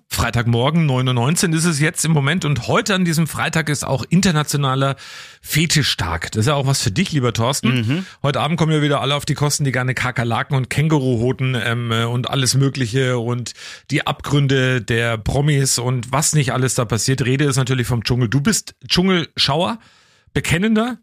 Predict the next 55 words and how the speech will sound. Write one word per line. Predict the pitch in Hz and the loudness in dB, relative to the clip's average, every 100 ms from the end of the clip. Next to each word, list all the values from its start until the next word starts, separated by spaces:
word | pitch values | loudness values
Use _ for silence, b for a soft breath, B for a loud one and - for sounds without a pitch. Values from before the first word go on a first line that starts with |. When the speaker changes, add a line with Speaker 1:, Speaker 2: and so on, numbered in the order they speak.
| - | -2
Speaker 2:
Mhm. | 131 98 98 | 0 0 0
Speaker 1:
Und | 139 143 | 0 2
so | 156 | 2
nach | 151 | 2
einer | 143 135 | 2 0
Woche, | 143 92 143 | 0 0 0
ich | |
glaub, | - 135 139 | 0 -2 0
heute | 143 | 0
ist | - | 0
der | - | -2
achte | 123 - | -2 -4
Tag | 120 110 - | -2 -2 -2
da | 143 | -2
im | |
Dschungel. | 139 147 143 127 | 0 2 2 2
Ähm, | 131 127 127 | 0 0 -2
was | 131 - | -2 0
ziehst | 160 143 | 0 0
du | 135 | 0
bislang | 127 147 127 | 0 0 0
für | |
ein | 139 | -2
Fazit, | - 123 - 156 - | 0 -2 -2 -4 -2
kurz | 160 147 | -2 0
und | 147 | 0
knapp? | 143 - - _ | 0 -4 -12 _
Speaker 2:
Also | 123 127 | -4 -2
ich | 123 | -2
konnte | - 151 190 | 0 0 0
ja | 147 | 2
noch | 156 | 2
nicht | 160 143 - | 0 -2 -2
alles, | 120 120 - - | 0 0 -2 -2
äh, | 107 98 90 | 0 2 0
sehen | - 120 175 | 0 0 2
oder | 180 107 | 0 0
habe | 101 | -2
jetzt | 101 - | -2 -2
die | 107 95 | -2 0
Woche | 92 104 107 | -2 0 2
nicht | 101 - | 0 -2
komplett | - 98 95 113 - - 151 | -4 -2 0 -2 -4 -8 -8
verfolgt. | - 143 - 147 170 185 - | -2 -2 -2 -2 0 -2 -4
Speaker 1:
Weil | 135 | -2
Speaker 2:
Aber | 160 | 0
Speaker 1:
du | - | 2
mit | 131 | 2
Speaker 2:
ich, | 131 | 2
Speaker 1:
mir | 131 | 0
in | |
Berlin | 120 131 151 | 0 -2 -2
warst. | 147 - 147 | -6 -2 -2
Speaker 2:
ich | 160 156 | 0 2
muss | 170 202 - | 0 0 -4